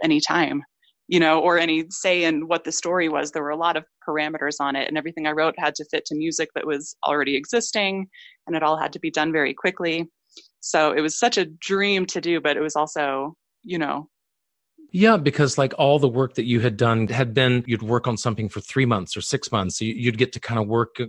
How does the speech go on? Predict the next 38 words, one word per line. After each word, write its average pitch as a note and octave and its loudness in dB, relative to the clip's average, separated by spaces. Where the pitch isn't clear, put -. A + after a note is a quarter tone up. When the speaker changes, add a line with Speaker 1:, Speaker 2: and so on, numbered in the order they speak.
Speaker 2:
on A#2 2
it, A2+ -2
get A2+ 2
it A2+ -4
developed, A2 2
change C3 2
this A2+ -4
lyric, A#2 0
change B2 0
that A2+ 2
character, A#2 0
what, B2 -4
whatever A#2+ 2
you B2 0
needed A2+ 0
to G#2+ -4
do. C#3 4
Whereas C3 4
for B2 -4
this, C#3 4
it B2 -4
literally A#2+ 2
was, A2 2
write A#2 2
it, - 2
two B2+ -2
days A2+ 4
later, G#2 2
it's - -8
in. B2 -2
So - 2
for E3+ 2
Paramore, E3 2
was G#2+ 2
there A#2 2
any C#3+ 4
type - 0
of, A#2+ 4